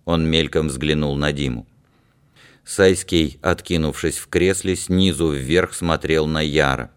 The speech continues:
На веснушчатом лице капитана мелькнула тень улыбки.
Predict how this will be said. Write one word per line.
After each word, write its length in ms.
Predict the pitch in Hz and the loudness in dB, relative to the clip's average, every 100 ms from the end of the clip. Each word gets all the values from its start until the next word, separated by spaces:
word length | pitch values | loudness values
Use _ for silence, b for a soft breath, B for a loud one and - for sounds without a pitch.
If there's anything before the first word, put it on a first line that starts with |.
| _ _ b b b | _ _ b b b
На 140 | 87 92 | 0 2
веснушчатом 720 | 95 - 104 101 104 101 95 | 0 2 0 2 0 2 2
лице 300 | 90 - 92 | 2 2 2
капитана 520 | 90 82 82 101 110 | 2 -2 2 2 2
мелькнула 580 | 107 92 73 92 92 104 | 0 0 0 0 0 0
тень 260 | - 78 80 | 0 -2 0
улыбки. 480 | 76 67 - 64 | -2 -4 -6 -12